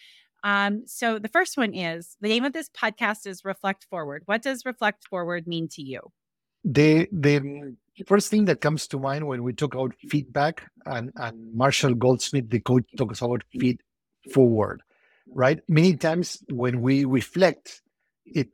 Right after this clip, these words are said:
Speaker 2: I mean, I will reflect on the past, but we get stuck into, "I should have done this, I should have done that." You asked me about, eh, eh, my path, my new career. And for me, I always, rather than look back and say, "Well, what should I have done differently?" It's more like a,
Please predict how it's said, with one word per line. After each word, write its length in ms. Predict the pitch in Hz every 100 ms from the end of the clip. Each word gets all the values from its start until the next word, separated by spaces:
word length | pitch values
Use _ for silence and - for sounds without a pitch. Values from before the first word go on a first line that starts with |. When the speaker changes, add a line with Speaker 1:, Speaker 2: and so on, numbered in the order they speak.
| -
Speaker 2:
I 60 |
mean, 180 | 131 131
I 80 | 127
will 120 | 160
reflect 440 | 151 139 143 143 135
on 60 |
the 100 | 117
past, 300 | - 117 -
but 120 | 123 127
we 100 | 131
get 200 | 156 -
stuck 340 | - 139 139
into, 260 | 139 123 117
"I 100 | 143
should 240 | - 165
have 160 | 139 123
done 220 | 135 131
this, 240 | 131 139 135
I 40 |
should 160 | - 131
have 180 | 120 117
done 220 | 120 113
that." 200 | 107 101
You 140 | 127
asked 180 | 147 -
me 120 | 156
about, 280 | 120 123 131 - _ _ _ _ - 127
eh, 200 | 120 123
eh, 220 | 127 117 131
my 340 | 120 117 113
path, 360 | 110 147 156 - 120
my 180 | 113
new 160 | 120 127
career. 520 | 131 135 208 139 120
And 240 | - 123 117
for 140 | 139
me, 200 | 160 185
I 40 |
always, 380 | 156 160 143 - -
rather 240 | 139 147
than 160 | 135 127 127
look 240 | 143 - _
back 240 | 127 143 -
and 120 | 117
say, 200 | - 123
"Well, 360 | 117 131 120 -
what 260 | 135 139 143
should 180 | - 123
I 40 |
have 160 | 120 113 -
done 220 | 127 127
differently?" 500 | 190 - 123 - 127
It's 140 | 117 135
more 140 | 131
like 180 | 123 117
a, 160 | 117